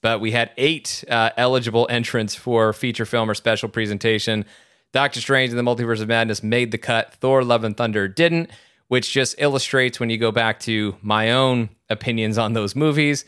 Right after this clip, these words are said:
that I don't unilaterally decide what gets nominated and all this stuff in, in all of these categories, uh, that I do try to, try to make it fair. And, and truth be told, even amongst our listeners, there was more love for Doctor Strange and the Multiverse of Madness than there was Thor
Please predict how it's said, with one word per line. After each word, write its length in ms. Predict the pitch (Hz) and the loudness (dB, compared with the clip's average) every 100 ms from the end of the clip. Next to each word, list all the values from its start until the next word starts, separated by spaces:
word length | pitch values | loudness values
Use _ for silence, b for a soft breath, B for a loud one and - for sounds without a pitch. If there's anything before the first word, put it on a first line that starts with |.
| b b b | b b b
that 100 | 104 | 2
I 100 | 139 | 4
don't 200 | 190 180 | 4 2
unilaterally 720 | 151 165 151 147 147 147 143 131 | 2 2 4 4 4 2 0 -2
decide 720 | 123 - 123 110 107 101 101 | -4 0 2 2 0 -2 0
what 260 | 113 110 | 0 2
gets 300 | 117 117 - | 0 -2 -2
nominated 600 | 113 117 117 117 117 113 | -2 0 0 2 2 2
and 80 | 107 | 2
all 120 | 113 120 | 2 2
this 180 | 123 | 0
stuff 280 | - 120 - | 0 -2 0
in, 180 | 113 113 | -2 -2
in 380 | 117 113 113 113 | -2 -2 -2 -2
all 200 | 110 117 | 0 2
of 80 | 117 | 2
these 200 | 113 107 | -2 -2
categories, 760 | - 113 107 107 110 107 104 - b b b | 0 0 2 0 2 2 0 -4 b b b
uh, 200 | 110 107 | -2 2
that 100 | 110 | 0
I 60 | 113 | 0
do 260 | 120 131 | -2 -4
try 260 | - 123 120 | 0 2 2
to, 160 | 120 - | 0 -2
try 140 | - 139 | -4 -2
to 80 | |
make 220 | 151 151 165 | 0 0 -2
it 80 | |
fair. 320 | - 156 170 101 | -2 0 2 0
And, 120 | 110 | -2
and 120 | 123 | -2
truth 220 | - 202 | 0 0
be 100 | 220 | -2
told, 340 | 202 214 262 - b b b | 2 2 2 -4 b b b
even 200 | 127 147 | -2 2
amongst 300 | 156 160 156 | 2 2 2
our 140 | 151 143 | 2 4
listeners, 480 | 160 165 190 196 131 | 2 0 -2 0 2
there 160 | 127 | 2
was 140 | 139 123 | 2 0
more 260 | 127 143 | 2 2
love 340 | 135 139 131 - | 4 4 4 -2
for 220 | - 113 | -4 2
Doctor 320 | 117 117 117 | 2 2 -2
Strange 320 | - 117 117 | -2 0 0
and 80 | 110 | -2
the 40 | |
Multiverse 480 | 107 117 120 110 104 | -2 -2 -2 -2 -2
of 60 | 98 | 0
Madness 400 | 107 113 104 - | 0 2 0 -2
than 100 | 107 | -2
there 120 | 101 | -2
was 340 | 104 107 101 | 0 0 0
Thor 380 | - 110 110 104 | -2 2 2 2